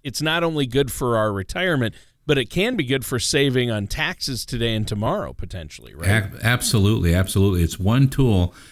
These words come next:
Speaker 2: that can help you create a personal retirement plan in retirement. And, you know, some middle-class savers could see a significant changes in their taxes in retirement.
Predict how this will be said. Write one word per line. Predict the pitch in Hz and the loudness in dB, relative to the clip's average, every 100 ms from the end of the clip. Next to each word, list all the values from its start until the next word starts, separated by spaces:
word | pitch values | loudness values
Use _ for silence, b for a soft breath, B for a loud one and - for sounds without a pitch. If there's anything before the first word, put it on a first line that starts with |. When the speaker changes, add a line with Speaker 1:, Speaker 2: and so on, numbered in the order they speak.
| B | B
Speaker 2:
that | - 95 | -2 0
can | 98 | 2
help | 82 107 | 4 2
you | 110 | 0
create | 98 110 104 | 0 2 2
a | |
personal | 76 - 165 160 170 | 0 0 0 2 0
retirement | 143 - 135 147 165 | 0 0 0 2 0
plan | 139 147 147 | 0 0 2
in | 135 | 2
retirement. | 110 - 175 127 82 82 b b b b | 2 0 0 2 2 0 b b b b
And, | 113 | 0
you | 123 | 2
know, | 117 | 2
some | - 151 | 2 2
middle-class | 147 143 135 135 117 107 | 4 4 2 0 0 0
savers | - 131 135 107 98 b b b | 0 0 2 2 0 b b b
could | - | -2
see | 110 131 | 2 2
a | 107 | 2
significant | - 113 120 160 170 156 135 101 | 0 2 2 2 0 -2 -2 -2
changes | - 135 156 127 | 0 0 2 2
in | 120 | 2
their | 107 | 0
taxes | 101 123 131 135 113 | -2 -2 -2 0 0
in | 139 165 | 2 2
retirement. | 147 135 104 90 95 107 | 2 0 0 2 2 0